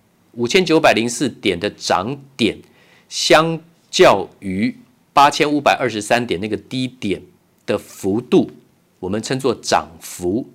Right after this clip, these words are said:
上涨幅度是百分之六十九，将近七成。简单比喻来讲，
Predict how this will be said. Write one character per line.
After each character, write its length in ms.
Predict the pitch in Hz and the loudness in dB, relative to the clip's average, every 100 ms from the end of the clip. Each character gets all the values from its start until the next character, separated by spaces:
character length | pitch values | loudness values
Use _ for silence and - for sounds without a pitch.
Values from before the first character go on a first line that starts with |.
| _ | _
上 220 | - 127 | -4 -4
涨 160 | 101 82 | -2 -8
幅 260 | - 98 104 | -8 -12 -2
度 320 | 170 - - _ _ _ _ _ | 0 0 -6 _ _ _ _ _
是 400 | - - 123 - - _ _ _ _ _ _ _ _ _ _ _ _ _ | -8 -4 -4 -6 -14 _ _ _ _ _ _ _ _ _ _ _ _ _
百 160 | - 87 | 0 0
分 140 | 104 | -4
之 120 | 101 | -4
六 180 | 113 104 | 0 0
十 160 | 87 87 | -2 -12
九， 360 | - 85 - _ _ _ _ _ _ _ _ _ _ _ _ _ _ _ _ _ _ _ _ _ _ _ _ _ _ _ | -12 -12 -14 _ _ _ _ _ _ _ _ _ _ _ _ _ _ _ _ _ _ _ _ _ _ _ _ _ _ _
将 300 | - 127 127 | -4 -2 -2
近 200 | 120 117 | -4 -6
七 300 | 87 - 110 | -4 -4 -4
成。 220 | 98 - - _ _ _ _ _ _ _ _ _ _ _ _ _ _ _ _ - | -8 -10 -14 _ _ _ _ _ _ _ _ _ _ _ _ _ _ _ _ -2
简 220 | 117 135 | 0 4
单 220 | 165 170 | 4 4
比 140 | 117 113 | 0 -2
喻 100 | 117 | 0
来 180 | 90 | 0
讲， 240 | 92 78 | -2 -8